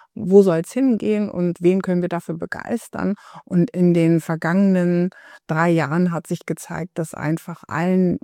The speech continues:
die Bedeutung der Pressefreiheit für eine wehrhafte Demokratie mehr und mehr bewusst wird. Und ganz viele Partnerorganisationen sind auch dankbar, weil sie gerne mal einen Tag der offenen Tür machen wollen würden,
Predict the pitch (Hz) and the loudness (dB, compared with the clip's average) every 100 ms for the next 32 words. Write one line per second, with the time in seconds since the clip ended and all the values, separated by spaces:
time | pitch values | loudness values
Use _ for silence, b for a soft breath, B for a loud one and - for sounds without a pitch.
0 | - 175 160 160 - - 170 233 254 208 | -6 -4 -2 -2 -4 -4 0 2 0 -2
1 | 180 165 - 165 175 - 156 160 160 - | -4 -6 -8 -8 -10 -10 -8 -6 -6 -6
2 | 160 156 156 156 156 160 - - 156 151 | -4 -4 -2 -4 -6 -10 -10 -4 -2 -2
3 | - - - 160 170 B B B - _ | -6 -6 -2 -2 -2 B B B -20 _
4 | - - 185 170 156 151 170 151 - 156 | -20 -8 0 2 2 2 0 -2 -2 0
5 | 226 240 - 202 202 202 - 160 160 165 | 0 0 -4 -2 0 -2 -6 -4 0 0
6 | - - _ _ _ _ - 196 185 196 | -4 -14 _ _ _ _ -10 -4 0 2
7 | - 220 196 - 180 196 - 196 185 202 | 0 -2 -2 -4 -6 -4 -4 -4 -6 -8
8 | - - 180 185 175 170 - 185 180 175 | -14 -4 0 0 0 -6 -6 -4 -2 -2
9 | 175 - 170 - - 247 - 208 196 185 | -4 -6 -10 -8 -4 -4 -4 -6 -4 -4
10 | 180 190 180 B B B - 190 208 214 | -2 0 0 B B B -2 2 4 2
11 | 185 180 180 170 - 180 185 160 - 170 | 0 0 -2 -4 -4 -4 -4 -8 -6 -4
12 | 165 - 262 226 202 - 196 190 175 180 | -4 -2 -2 0 -2 -4 -6 -4 -4 -2
13 | 180 170 190 196 185 175 | -2 0 2 2 2 0